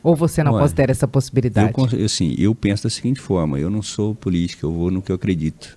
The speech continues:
Speaker 2: Então eu acredito o melhor pro Brasil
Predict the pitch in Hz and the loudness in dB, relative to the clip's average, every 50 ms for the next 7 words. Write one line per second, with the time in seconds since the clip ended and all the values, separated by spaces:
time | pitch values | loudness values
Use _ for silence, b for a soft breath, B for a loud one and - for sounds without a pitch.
0 | _ _ b b b b b b b b b b b _ - 76 73 - 85 85 | _ _ b b b b b b b b b b b _ -4 -4 -2 0 0 2
1 | 90 98 98 98 95 87 85 82 82 - - 90 85 80 78 87 87 87 92 87 | 2 2 2 2 2 0 0 0 -2 -4 -2 0 0 0 0 0 -2 -2 -2 -2
2 | 90 95 90 87 82 78 80 82 78 73 73 | 0 0 0 0 0 -2 -2 -2 -2 -2 -4